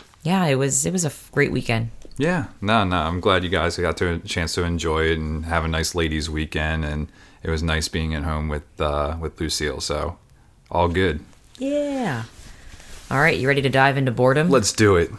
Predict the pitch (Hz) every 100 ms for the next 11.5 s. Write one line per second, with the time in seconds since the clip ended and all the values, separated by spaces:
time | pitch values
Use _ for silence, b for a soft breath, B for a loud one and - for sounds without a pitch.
0 | - - 127 - 139 - 117 113 90 117
1 | 90 82 - 85 82 78 - 90 90 87
2 | - - 71 - - 76 - - - -
3 | - 139 131 127 123 107 101 - 107 -
4 | - 82 76 - - B B B - 123
5 | 123 123 117 - 92 82 80 76 76 80
6 | - - 156 147 - - - - 208 185
7 | - B B B B B - 160 147 -
8 | 143 160 156 151 135 - 120 92 117 -
9 | 127 123 123 120 117 120 113 - 123 123
10 | 117 117 117 113 107 110 120 139 165 185
11 | - - 165 127